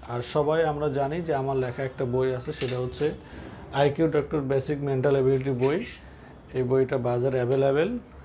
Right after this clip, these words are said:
এবং ইনশাল্লাহ অনেকের গ্রহণযোগ্য বই, সকলের ভাল লাগে। আমি জিনিসগুলোকে আরও ইজিলি যেন যারা আমার স্টুডেন্ট না,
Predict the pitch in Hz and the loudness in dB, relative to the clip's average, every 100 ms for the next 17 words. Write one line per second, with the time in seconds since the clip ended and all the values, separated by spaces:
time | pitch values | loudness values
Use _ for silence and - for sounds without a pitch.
0 | - 123 127 131 131 131 131 127 131 135 | -10 -2 -2 0 0 0 -2 -2 0 -2
1 | 135 - - 127 131 143 123 131 143 143 | -4 -8 -6 -4 2 2 4 4 4 2
2 | 143 131 127 135 151 151 127 135 131 123 | 2 2 0 2 0 -2 -2 0 0 0
3 | 123 131 131 170 247 - - - - 160 | 0 0 0 -2 -4 -14 -20 -20 -6 -2
4 | 180 233 190 180 190 180 180 180 156 139 | 0 2 4 4 4 4 2 4 2 2
5 | 151 180 233 - - - 175 170 208 240 | 4 2 0 -8 -14 -6 0 2 4 4
6 | 190 165 143 147 156 139 143 135 143 143 | 4 4 4 0 -2 2 2 2 2 2
7 | 143 156 160 170 139 131 | 2 0 2 2 0 -2